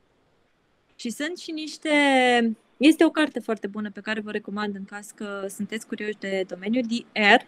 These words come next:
is Human. Eroarea este umană. Și la fel explică problemele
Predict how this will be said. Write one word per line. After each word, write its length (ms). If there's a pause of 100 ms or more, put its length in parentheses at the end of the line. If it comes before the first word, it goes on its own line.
(120)
is 240
Human. 340 (200)
Eroarea 340
este 240
umană. 360 (560)
Și 120
la 120
fel 200
explică 520 (1500)
problemele 840